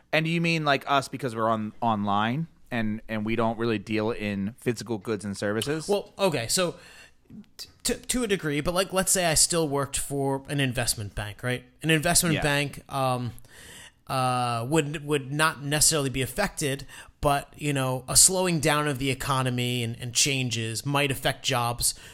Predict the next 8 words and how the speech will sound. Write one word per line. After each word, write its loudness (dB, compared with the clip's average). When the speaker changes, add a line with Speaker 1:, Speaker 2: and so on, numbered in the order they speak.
Speaker 2:
throughout 2
many 0
sectors. -2
So 2
it 0
may 2
affect 2
Speaker 1:
Right. -2